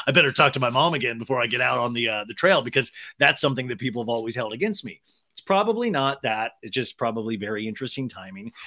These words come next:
He also said that he talks to Tom Schwartz every day, and Tom Schwartz definitely knew about the affair for longer than a month. And Brittany was like, "What are you talking about? I didn't hear that, Jax." And she's, he's like, "No, no, it's true."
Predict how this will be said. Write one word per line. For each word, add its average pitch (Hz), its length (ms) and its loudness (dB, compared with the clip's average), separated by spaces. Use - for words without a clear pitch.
He 208 160 6
also 202 500 4
said 135 520 0
that 135 240 4
he 214 200 0
talks 185 320 -2
to 131 100 -10
Tom 170 360 -6
Schwartz 143 400 -4
every 135 260 -2
day, 131 360 -2
and 107 120 -10
Tom 143 280 -8
Schwartz 135 380 -6
definitely 113 920 -2
knew 143 300 4
about 113 240 -2
the 120 120 -6
affair 98 420 -6
for 143 440 2
longer 139 840 2
than 120 240 -2
a 120 40 -2
month. 98 200 -6
And 147 180 2
Brittany 208 240 2
was 185 100 0
like, 151 260 0
"What 523 160 6
are 508 60 2
you 494 80 6
talking 339 200 4
about? 180 380 4
I 440 140 4
didn't 466 180 6
hear 233 160 4
that, 226 220 6
Jax." 311 560 4
And 151 120 -6
she's, 196 160 0
he's 190 200 -2
like, 165 140 0
"No, 147 220 2
no, 123 200 -2
it's 104 100 -8
true." 165 220 -2